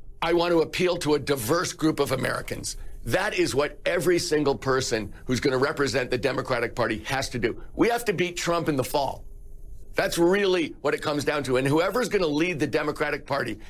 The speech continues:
has gotta take on Mister Trump on the debate stage and beat him, and has gotta drag Americans to the polls because it's so important. And that means across the spectrum of Americans. That's really what we're fighting for, Michael. That's really what I'm fighting for. That's what I'm trying to represent.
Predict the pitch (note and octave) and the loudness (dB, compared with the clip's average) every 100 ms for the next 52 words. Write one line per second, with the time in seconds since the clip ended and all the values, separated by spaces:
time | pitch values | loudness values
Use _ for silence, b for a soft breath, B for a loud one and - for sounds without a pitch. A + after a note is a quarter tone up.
0 | B C3 A2 E3+ G3 E3+ F3 E3 D3 C#3 | B -4 0 0 0 0 0 0 0 0
1 | C#3+ - E3 - B2 A2+ b b C#3 D#3+ | 0 0 -2 0 -2 -2 b b -2 2
2 | F3+ D#3 C#3 C#3 - C3+ A#2 A#2+ A2 A2+ | 2 2 0 -2 -2 -2 -2 -2 0 0
3 | C#3 C3+ b b C#3+ - D3+ D3 B2 A#2 | 0 -4 b b 0 2 0 0 -2 2
4 | D3 F3+ F#3+ - B B C#3+ D3 D#3 D3 | 2 2 0 -2 B B 0 2 0 0
5 | C#3+ - - G3 F3 - D#3 D#3+ D3+ C3 | -4 -2 0 2 0 2 2 2 0 0
6 | B2 B2+ - - E3 D#3+ D#3 C3+ B2 D3 | 0 0 -2 0 2 4 2 0 2 0
7 | - - b b b C3+ D#3+ F#3+ E3 C#3 | -2 -12 b b b 0 0 2 2 0
8 | - - E3+ F3+ - D3+ - C#3+ - C#3 | -2 0 0 0 -2 -4 0 -2 0 0
9 | C3+ A#2+ A#2 A2 - - - B B B | 0 0 -2 -4 -6 -8 -10 B B B
10 | D#3+ F#3+ - C3+ D3 G3 G3 D3+ D3+ C3 | 0 0 2 4 6 4 2 2 2 0
11 | A#2+ D3+ D3 C3 B2 A#2+ - B2 A#2+ - | 0 0 0 0 -2 -2 -4 0 -2 -2
12 | B B D#3 E3 D3+ E3+ D#3+ C#3+ - C#3 | B B -2 2 4 4 2 -2 -2 -2
13 | F3+ E3 D3 C#3 C3 C#3 C#3+ C#3+ C3+ D3 | -2 -2 -2 -2 0 2 2 0 0 0
14 | D#3+ C#3+ B2+ B2 B2 A#2+ A2 B2 | 0 0 0 0 0 0 0 0